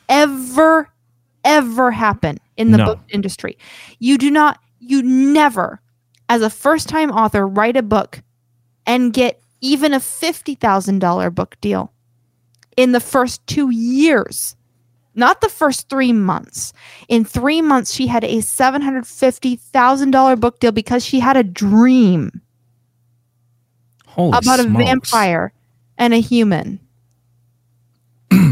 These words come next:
Speaker 1: I'm sorry, but this isn't, this isn't a human normal thing. This is demonic.
Speaker 2: So you're saying that an immortal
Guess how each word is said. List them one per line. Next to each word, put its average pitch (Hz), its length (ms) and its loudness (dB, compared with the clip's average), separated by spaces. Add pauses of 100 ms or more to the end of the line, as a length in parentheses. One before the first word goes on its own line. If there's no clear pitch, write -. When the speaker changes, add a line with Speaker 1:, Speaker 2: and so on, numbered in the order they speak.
(300)
Speaker 1:
I'm 285 160 4
sorry, 285 840 2 (540)
but 269 160 -2
this 302 200 0
isn't, 302 360 0 (680)
this 277 160 -2
isn't 302 260 -2
a 302 80 0
human 302 400 -2
normal 269 300 2
thing. 190 300 -4
This 190 180 -2
is 214 120 -4
demonic. - 560 -2 (1700)
Speaker 2:
So - 180 0
you're 202 220 4
saying 120 540 2
that 120 160 2
an 117 120 2
immortal 113 760 4